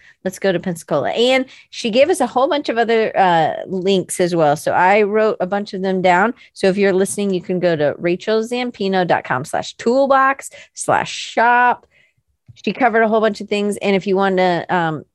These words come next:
find her on Instagram, just go to The Rachel Zampino, which I'm also gonna put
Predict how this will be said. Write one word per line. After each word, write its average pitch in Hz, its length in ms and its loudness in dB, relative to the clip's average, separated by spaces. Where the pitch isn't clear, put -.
find 190 240 2
her 180 80 2
on 160 160 0
Instagram, 208 800 -2
just - 180 -10
go 175 140 2
to 160 260 0
The 180 380 0
Rachel 165 640 0
Zampino, 165 840 -2
which 190 220 -4
I'm 120 180 -2
also 160 260 -2
gonna 160 200 -2
put - 300 0